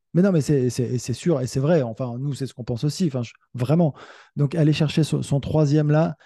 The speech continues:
et le vingt-troisième à Roland, je trouve que c'est quand même, euh, super costaud. C'est, c'est, c'est aussi très fort et un sacré message qu'il envoie parce que derrière, euh, ça reste ouvert.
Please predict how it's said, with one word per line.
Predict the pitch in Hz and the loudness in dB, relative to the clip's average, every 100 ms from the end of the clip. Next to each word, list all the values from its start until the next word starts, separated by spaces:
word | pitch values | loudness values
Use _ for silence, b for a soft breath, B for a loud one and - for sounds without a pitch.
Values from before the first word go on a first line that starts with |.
| b | b
et | 139 | -4
le | 131 | -2
vingt-troisième | 127 180 190 - 170 156 165 151 113 - b b b _ _ _ _ _ _ _ | 0 2 2 4 4 6 6 4 2 -2 b b b _ _ _ _ _ _ _
à | 156 | 0
Roland, | 156 156 170 202 226 - | 2 4 4 4 0 -6
je | |
trouve | 180 | -8
que | 156 | -4
c'est | 139 | -2
quand | 139 | 2
même, | 147 147 | 2 2
euh, | 123 117 117 - | 0 0 -4 -8
super | - 131 131 - | -8 -2 -2 2
costaud. | 139 175 139 | 2 2 0
C'est, | - 117 117 | 0 -2 -2
c'est, | 123 120 | -2 -4
c'est | - 123 | -2 -2
aussi | - 135 | -2 -2
très | 139 131 | -2 0
fort | 160 139 | 0 0
et | |
un | 123 | 0
sacré | 135 - | -2 -2
message | 135 123 139 | -2 0 0
qu'il | - 131 | 0 2
envoie | 156 143 | 2 2
parce | 113 | 0
que | 131 | 0
derrière, | 127 127 151 143 | 2 2 4 2
euh, | 117 120 - _ _ _ _ _ | -2 -6 -12 _ _ _ _ _
ça | - 117 | -6 -2
reste | 120 - | -2 0
ouvert. | 143 104 | 0 0